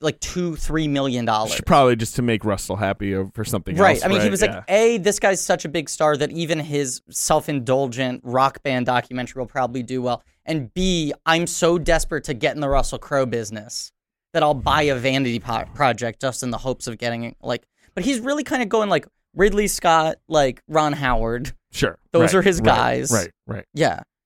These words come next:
Speaker 1: He's saying those zones. Right. And then
Speaker 2: Uh, I wanna do the rest of Crow, actually, 'cause it's fun.
Speaker 1: Right,
Speaker 2: Do you want
Speaker 1: 'cause
Speaker 2: me to
Speaker 1: then,
Speaker 2: keep going?
Speaker 1: then you get, like, American Gangster.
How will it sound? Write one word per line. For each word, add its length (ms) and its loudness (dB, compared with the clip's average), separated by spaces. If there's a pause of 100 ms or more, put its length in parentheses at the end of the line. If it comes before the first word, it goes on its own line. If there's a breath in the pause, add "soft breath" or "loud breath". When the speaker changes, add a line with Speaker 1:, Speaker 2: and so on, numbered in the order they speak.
Speaker 1:
He's 100 -8
saying 220 2
those 140 2
zones. 300 0
Right. 200 2
And 160 2
then 80 6
Speaker 2:
Uh, 40 6
I 220 4
wanna 220 4
do 120 0
the 100 2
rest 260 0
of 100 -6
Crow, 280 -2
actually, 320 -8
'cause 120 -12
it's 160 -12
fun. 420 -12
Speaker 1:
Right, 100 2
Speaker 2:
Do 0 -
you 60 6
want 60 4
Speaker 1:
'cause 60 4
Speaker 2:
me 60 4
to 100 6
Speaker 1:
then, 80 2
Speaker 2:
keep 60 -4
going? 260 0
Speaker 1:
then 200 0
you 60 0
get, 240 2
like, 160 2
American 400 0
Gangster. 640 -2